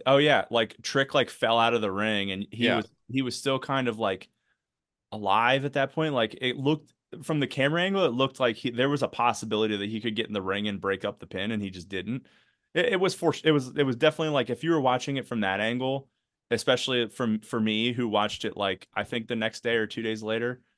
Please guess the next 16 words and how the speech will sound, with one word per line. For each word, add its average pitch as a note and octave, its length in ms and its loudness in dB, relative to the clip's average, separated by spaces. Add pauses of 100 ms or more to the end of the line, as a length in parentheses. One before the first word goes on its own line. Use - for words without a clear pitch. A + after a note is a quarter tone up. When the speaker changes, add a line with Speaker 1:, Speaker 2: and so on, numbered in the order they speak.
(340)
Speaker 1:
knowing A#2 260 0
what A2+ 140 -4
happens A2+ 400 -2
later A2+ 240 0
in A2+ 80 -2
the A2+ 100 -4
show, A2 480 -2 (220)
like, F#2+ 360 -4 (1120)
I A#2+ 120 4
was A2 160 -2
looking A#2 280 -2
for G#2+ 160 -6
those G2 220 0
kinds G#2 300 -4
of F#2 80 -12
things. F#2 560 -8